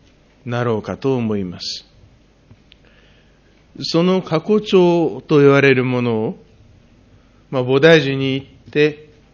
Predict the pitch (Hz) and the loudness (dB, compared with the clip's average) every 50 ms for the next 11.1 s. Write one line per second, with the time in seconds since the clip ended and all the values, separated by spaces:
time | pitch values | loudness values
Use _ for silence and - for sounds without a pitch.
0 | _ _ _ _ _ _ _ _ _ _ _ - 127 135 147 147 170 180 170 175 | _ _ _ _ _ _ _ _ _ _ _ -6 -2 0 2 2 2 0 0 0
1 | 165 147 139 143 143 143 143 139 - 156 156 180 175 180 170 165 - - 147 131 | -2 -2 -2 -2 -2 -2 -2 0 0 0 0 0 0 0 -2 -4 -6 -6 -6 -4
2 | 131 131 131 131 131 131 131 139 202 208 - - - _ _ _ _ _ _ _ | -2 -2 0 0 2 2 2 0 -2 -4 -8 -16 -20 _ _ _ _ _ _ _
3 | _ _ _ _ _ _ _ _ _ _ _ _ _ _ _ _ _ _ _ _ | _ _ _ _ _ _ _ _ _ _ _ _ _ _ _ _ _ _ _ _
4 | _ _ _ _ _ _ _ _ _ _ _ - - 131 131 135 131 131 135 139 | _ _ _ _ _ _ _ _ _ _ _ -10 -4 0 2 2 4 4 2 2
5 | 143 139 - - - - - 143 131 139 143 139 131 131 117 135 131 131 147 175 | 0 0 -2 -6 -10 -8 -4 0 4 4 4 4 4 2 0 0 -2 -2 0 -2
6 | 170 143 131 120 - - - 147 135 127 127 135 143 143 - - _ _ _ _ | -2 -2 -4 -6 -6 -6 -4 -2 -2 0 0 -2 -4 -4 -8 -18 _ _ _ _
7 | _ _ _ _ _ _ _ _ _ _ _ _ - 131 135 143 143 120 101 - | _ _ _ _ _ _ _ _ _ _ _ _ -4 0 2 2 2 2 -2 -6
8 | - - _ _ _ _ _ _ _ _ _ _ _ _ - 117 120 143 151 156 | -14 -20 _ _ _ _ _ _ _ _ _ _ _ _ -12 -4 0 0 0 0
9 | 151 147 131 123 135 160 170 165 143 135 123 117 104 87 - - _ _ _ _ | 0 -2 -4 -2 -2 -4 -4 -4 -2 -2 -2 -2 -4 -6 -10 -16 _ _ _ _
10 | _ - 110 117 117 117 120 123 113 120 117 117 117 113 110 110 107 - - 110 | _ -10 -8 -6 -4 -2 -2 0 2 2 2 2 0 -2 -4 -6 -6 -8 -8 -8
11 | 98 90 | -8 -8